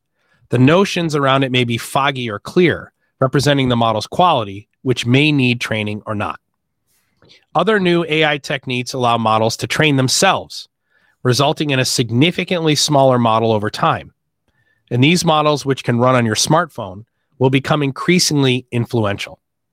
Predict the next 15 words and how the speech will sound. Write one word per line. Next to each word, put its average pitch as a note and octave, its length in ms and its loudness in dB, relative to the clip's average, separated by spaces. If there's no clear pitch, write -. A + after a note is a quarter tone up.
Considering F#3+ 540 2
unstructured D#3 600 0
data B2 300 0
like G#2+ 220 0
voice, C3 500 2
movement, A#2+ 540 2
et - 100 -14
cetera, A2+ 480 -2
can C3+ 160 2
be A#2 80 0
used C3+ 300 4
to B2 60 -4
train F#3+ 300 0
these B2 180 0
models, G#2 460 0